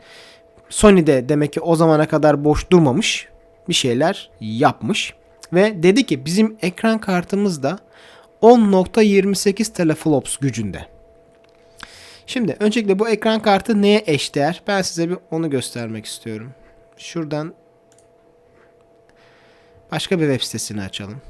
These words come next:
Şimdi bu günümüzde bildiğiniz gibi en güçlü ekran kartları Nvidia'nın ekran kartları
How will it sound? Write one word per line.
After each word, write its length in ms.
Şimdi 340
bu 80
günümüzde 540
bildiğiniz 320
gibi 140
en 60
güçlü 260
ekran 260
kartları 580
Nvidia'nın 440
ekran 320
kartları 420